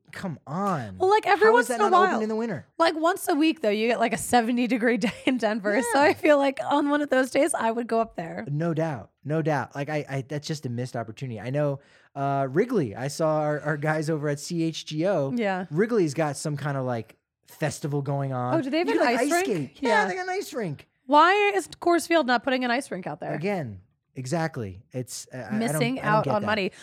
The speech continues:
Speaker 2: Like, the ice rink in McGregor Square is cute, but, like, I would be so much more interested in skating on the field at Coors Field.
Speaker 1: Oh, that would be great. Actually, I haven't, like, been over to McGregor Square. I didn't even see the Pixar stuff. Was that indoors or was that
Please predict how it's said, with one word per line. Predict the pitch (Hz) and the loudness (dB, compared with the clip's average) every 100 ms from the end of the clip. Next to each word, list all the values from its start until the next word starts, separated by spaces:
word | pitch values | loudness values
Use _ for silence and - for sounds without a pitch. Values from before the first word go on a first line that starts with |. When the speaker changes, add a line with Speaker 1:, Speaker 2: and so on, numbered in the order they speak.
| - | 0
Speaker 2:
Like, | 294 | 2
the | 302 | 2
ice | 277 311 - | 2 0 0
rink | 339 | 0
in | 349 294 | 0 -2
McGregor | 247 247 233 | 0 0 0
Square | 240 - 233 240 | -2 0 2 2
is | 220 175 - | 0 -6 -12
cute, | - 202 185 320 - - - _ _ | -10 -6 -4 -4 -6 -16 -20 _ _
but, | 240 226 | 0 4
like, | 247 240 - | 4 4 0
I | 226 254 | 2 4
would | 330 254 | 2 0
be | 262 269 254 240 208 | 0 2 2 2 0
so | - - - 226 226 | -8 -6 2 4 4
much | 233 226 220 - - - _ _ _ _ | 2 2 2 -2 -12 -12 _ _ _ _
more | 220 220 | 0 0
interested | 208 208 214 180 - 196 196 | 0 -2 -2 -2 -4 -8 -6
in | 202 196 196 | -4 -4 -8
skating | - 214 208 196 196 | -6 -4 -2 -2 -6
on | 202 185 | -8 -8
the | 185 | -10
field | - 180 151 175 | -10 -10 -8 -8
at | 180 180 | -8 -10
Coors | - 175 - | -8 -8 -6
Field. | - 160 160 - | -8 -8 -10 -12
Speaker 1:
Oh, | 113 - - | -16 -18 -16
that | 120 110 | -14 -12
would | 113 104 | -14 -14
be | 107 104 | -14 -16
great. | - 113 - | -16 -18 -14
Actually, | 151 - 156 139 _ _ _ - | -14 -10 -10 -10 _ _ _ -4
I | |
haven't, | 233 214 127 110 | -4 -2 -6 -8
like, | 120 - | -10 -6
been | 127 | -6
over | 127 | -6
to | 117 | -6
McGregor | 110 117 110 107 | -6 -8 -8 -10
Square. | - 120 | -10 -10
I | 120 | -6
didn't | 170 | -4
even | 156 139 | -4 -6
see | - 143 | -8 -8
the | 127 110 - | -8 -8 -12
Pixar | 135 - 117 | -14 -10 -10
stuff. | - 117 117 | -8 -10 -8
Was | 139 | -6
that | 175 | -6
indoors | 156 214 277 240 | -4 -4 -4 -4
or | |
was | 180 151 | -6 -4
that | 139 - | -6 -8